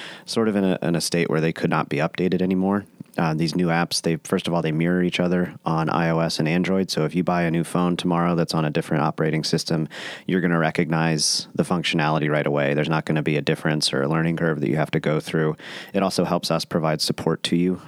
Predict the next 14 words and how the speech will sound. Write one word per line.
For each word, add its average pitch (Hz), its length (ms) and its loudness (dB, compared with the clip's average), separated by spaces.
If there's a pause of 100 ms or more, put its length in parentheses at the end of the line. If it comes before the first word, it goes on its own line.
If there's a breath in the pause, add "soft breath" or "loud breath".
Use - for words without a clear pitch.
uh, 78 180 0
from 90 180 0
the 82 160 2
Uship 113 260 -2
end, 117 300 0
because 85 280 0
we're 85 120 0
not 80 220 0
having 80 340 0
to, 78 320 -2 (400 loud breath)
you 85 80 2
know, 80 80 2
know 85 220 2
what 82 160 2